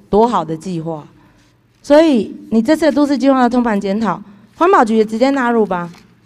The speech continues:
哦，那接下来是大寮区公所的搬迁改建，吼，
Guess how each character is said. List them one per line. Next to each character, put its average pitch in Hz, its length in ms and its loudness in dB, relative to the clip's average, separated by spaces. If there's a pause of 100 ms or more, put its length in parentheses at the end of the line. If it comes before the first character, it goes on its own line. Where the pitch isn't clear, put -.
(600)
哦， 208 260 -4 (1200)
那 415 160 2
接 403 160 4
下 359 180 2
来 294 100 4
是 320 80 -2
大 302 200 -2
寮 233 140 0
区 233 180 -4
公 254 180 0
所 190 200 -4
的 165 160 -6
搬 196 240 -4
迁 190 240 -6
改 151 260 -10
建， 156 320 -6
吼， 151 160 -12